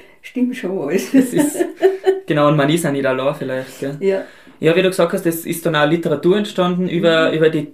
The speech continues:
Speaker 2: über das
Speaker 1: Genau,
Speaker 2: Thema.
Speaker 1: sehr.
Speaker 2: Leute haben sich noch, und, genau, Leute haben sich noch und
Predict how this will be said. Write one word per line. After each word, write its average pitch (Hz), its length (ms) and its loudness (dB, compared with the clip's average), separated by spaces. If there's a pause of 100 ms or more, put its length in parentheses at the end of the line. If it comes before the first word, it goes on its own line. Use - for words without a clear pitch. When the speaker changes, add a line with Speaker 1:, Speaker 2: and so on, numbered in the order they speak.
Speaker 2:
über 147 200 0
das 143 160 -4
Speaker 1:
Genau, 165 140 -4
Speaker 2:
Thema. 185 280 2
Speaker 1:
sehr. 156 80 -2 (100)
Speaker 2:
Leute 156 140 2
haben 165 140 2
sich 165 200 0
noch, 151 160 0
und, - 400 -8
genau, 143 240 -2
Leute 143 240 2
haben 160 80 -2
sich 165 160 -2
noch 151 240 2
und 143 300 -6